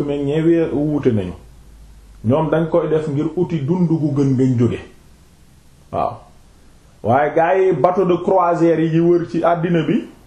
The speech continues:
di seet, di lekki seen xaalis. Yor bateau yu baax. Léegi imaginez ñu dem bateau bi panne. Am problème technique. Ca biir waaxi géej.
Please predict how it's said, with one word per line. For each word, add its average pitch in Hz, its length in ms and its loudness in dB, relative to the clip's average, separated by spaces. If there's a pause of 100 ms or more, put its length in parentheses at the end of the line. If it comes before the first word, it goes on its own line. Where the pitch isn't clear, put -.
(120)
di 139 220 -2
seet, 180 280 2 (300)
di 127 160 0
lekki 196 340 2
seen 175 240 0
xaalis. 147 640 -2 (1300)
Yor 127 260 4
bateau 175 260 0
yu 175 80 2
baax. 214 600 0 (320)
Léegi 226 400 0
imaginez 226 640 2 (100)
ñu 151 200 -4
dem 196 220 0
bateau 180 240 0
bi 175 100 -2
panne. 127 300 -2 (720)
Am 165 200 -2
problème 160 460 0
technique. 135 400 0 (960)
Ca 349 100 6 (100)
biir 254 180 2
waaxi 170 460 2
géej. 139 260 0